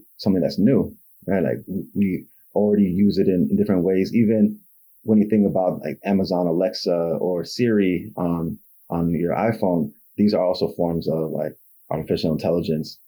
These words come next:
And n-, now I'd say these large language models, because of how much they've been able to help with increasing productivity,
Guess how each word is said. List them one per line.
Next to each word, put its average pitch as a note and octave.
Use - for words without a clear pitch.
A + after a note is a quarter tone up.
And D#2+
n-, F#2+
now A2
I'd G#2+
say G#2+
these A#2
large G2+
language G#2+
models, A#2+
because A2
of G#2
how G#2
much F#2
they've F2+
been E2
able E2+
to D#2+
help E2
with -
increasing -
productivity, F#2+